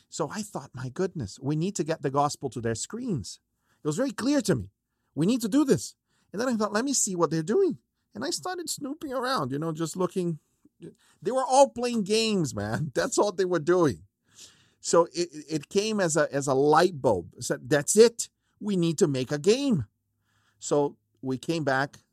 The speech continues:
to London, where I was a pastor in Wimbledon International Seventh-day Adventist Church. And I talked to some of my craziest friends.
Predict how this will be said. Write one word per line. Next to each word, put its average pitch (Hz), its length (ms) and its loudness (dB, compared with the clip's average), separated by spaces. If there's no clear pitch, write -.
to 139 120 -6
London, 117 440 -2
where 117 300 0
I - 20 2
was 110 160 -2
a 98 60 -6
pastor 107 420 -6
in 98 120 -6
Wimbledon 117 420 -2
International 104 600 -6
Seventh-day 98 440 -6
Adventist 95 420 -8
Church. - 340 -10
And 131 120 -8
I 175 60 -4
talked - 280 -4
to 202 80 -6
some 214 240 -4
of 202 80 -4
my 170 160 -6
craziest 160 680 -4
friends. 104 560 -6